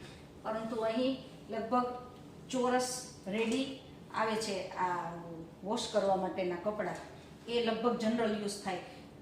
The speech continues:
કારણ કે આપણે છે તો તાર ઉપર સૂકવી શકીએ ગેલેરીમાં. અહીં એવી કોઈ વ્યવસ્થા હોતી નથી ગેલેરી, તો આપણે કપડાં સૂકવી શકીએ. એટલે જનરલ અહીંયા આ રીતે વાપરતા હોય, ધોઈને સીધું અહીં જ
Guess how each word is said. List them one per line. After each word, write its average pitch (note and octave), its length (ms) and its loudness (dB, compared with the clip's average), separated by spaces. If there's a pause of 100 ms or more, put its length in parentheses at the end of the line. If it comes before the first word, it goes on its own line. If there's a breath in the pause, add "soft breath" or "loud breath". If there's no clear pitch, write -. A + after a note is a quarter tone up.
કારણ A#3+ 240 8
કે A#3+ 100 2
આપણે A#3+ 320 8
છે B3 200 2
તો A#3+ 340 4
તાર B3 200 12
ઉપર A#3 220 2
સૂકવી B3 360 0
શકીએ F#3+ 380 0
ગેલેરીમાં. F3+ 680 0 (380 loud breath)
અહીં C4 300 6
એવી C4 80 4
કોઈ B3+ 180 4
વ્યવસ્થા C4 440 4
હોતી B3+ 240 4
નથી C4 240 4
ગેલેરી, A3+ 480 4
તો G#3+ 140 0
આપણે A3 240 4 (220)
કપડાં G#3+ 320 4
સૂકવી A3 400 -2
શકીએ. F3+ 380 -4 (340 loud breath)
એટલે G3+ 240 -2
જનરલ B3 480 6 (400 loud breath)
અહીંયા A#3+ 300 4 (120)
આ B3 180 10
રીતે A#3+ 580 2
વાપરતા A3+ 460 2
હોય, B3+ 260 4
ધોઈને A#3+ 480 4
સીધું - 680 0
અહીં C4 220 6
જ C4 60 0